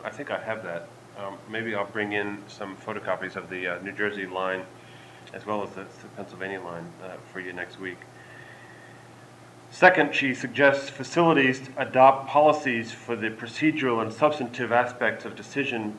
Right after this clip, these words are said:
to withdraw life-sustaining care, including artificial nutrition and hydration, um,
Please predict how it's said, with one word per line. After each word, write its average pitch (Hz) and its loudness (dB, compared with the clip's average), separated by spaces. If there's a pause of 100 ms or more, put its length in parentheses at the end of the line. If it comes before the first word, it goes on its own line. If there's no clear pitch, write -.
(140)
to 120 -10
withdraw 120 2
life-sustaining 110 0
care, 101 -4 (840)
including 127 6 (380)
artificial 120 0
nutrition 110 -2
and 95 -4
hydration, 95 0 (1080)
um, 98 2